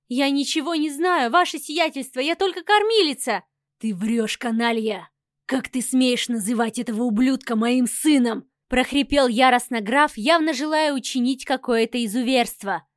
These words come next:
«Рауль, что ты делаешь?» вскричала я в ужасе, подбегая к мужу и хватая за его руку с кочергой,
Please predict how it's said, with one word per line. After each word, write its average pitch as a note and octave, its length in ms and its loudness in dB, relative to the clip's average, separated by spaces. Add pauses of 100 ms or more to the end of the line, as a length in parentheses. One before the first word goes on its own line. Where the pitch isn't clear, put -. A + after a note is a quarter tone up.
(100)
«Рауль, D4+ 440 6
что F#4 240 0
ты F4+ 120 2
делаешь?» D#4+ 480 4
вскричала C#4+ 560 0
я A#3+ 200 0
в A3 100 -4
ужасе, D4+ 380 -2
подбегая C4+ 540 0
к - 80 -16
мужу D4+ 380 -2
и C#4 100 -4
хватая D4+ 460 2
за B3 120 -4
его C4+ 300 -2
руку D#4+ 280 -4
с - 60 -10
кочергой, D4 680 -2